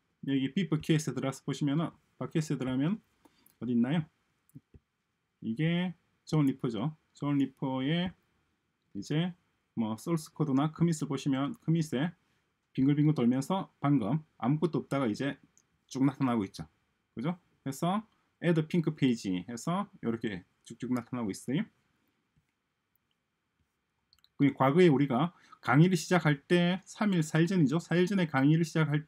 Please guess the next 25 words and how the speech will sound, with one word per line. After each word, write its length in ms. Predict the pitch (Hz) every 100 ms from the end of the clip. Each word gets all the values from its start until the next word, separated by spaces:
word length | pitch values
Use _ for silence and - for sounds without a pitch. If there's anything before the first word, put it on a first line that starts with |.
| -
때 300 | 170 180 185 _ - _ -
어, 420 | 107 98 90 - _
이, 280 | 170 175 160
이번 320 | 160 160 165 156 -
시리즈, 460 | - - 156 131 90 -
이 140 | 180 175
강의를 280 | 143 156
시작할 420 | 156 156 139 135 -
때 160 | 160
올렸던 920 | 156 175 165 151 - 139 131 127 151 _ _ _ -
그 200 | 135 131
파일들이 540 | - 175 120 110 95 82 _
순서대로 460 | - 147 135 175 139
해서 200 | 147 143
쭉 560 | - 156 165 170 175 -
다 320 | 107 135 - _ _ _
존의 540 | - - 170 147 147
퍼블릭 380 | - 170 139 123
리포에 400 | 110 113 123 92
들어가 220 | - 113
있습니다. 500 | 104 - 107 85 80 _
파일이 260 | - 147 135
들어가 220 | 131 135
있고, 420 | 147 - 180 226 - -
그리고 500 | - 165 175 165 190